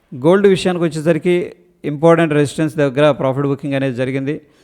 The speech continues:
So ఇక్కడ ఒక ట్రెండ్ లైన్ ఫార్మేషన్ జరుగుతుంది. ఆ ట్రెండ్ లైన్ బ్రేక్అవుట్ అయితే స్ట్రాంగ్ మూమెంట్ రావడానికి ఆస్కారం ఉంది.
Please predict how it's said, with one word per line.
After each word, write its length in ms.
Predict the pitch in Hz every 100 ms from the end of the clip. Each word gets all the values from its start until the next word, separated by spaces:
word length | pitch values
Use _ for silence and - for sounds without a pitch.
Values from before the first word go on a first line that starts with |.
| _ -
So 60 |
ఇక్కడ 220 | 160 160 151
ఒక 80 |
ట్రెండ్ 300 | 139 139 143
లైన్ 180 | 156 160
ఫార్మేషన్ 500 | 151 147 151 139 147
జరుగుతుంది. 480 | 131 143 139 135 147
ఆ 100 | 151
ట్రెండ్ 260 | 131 139 165
లైన్ 180 | 180
బ్రేక్అవుట్ 320 | 156 156 156 147
అయితే 300 | 135 156 139
స్ట్రాంగ్ 320 | - 139 139
మూమెంట్ 320 | 135 135 135
రావడానికి 540 | 131 131 131 127 127
ఆస్కారం 400 | 127 123 - 123
ఉంది. 160 | 120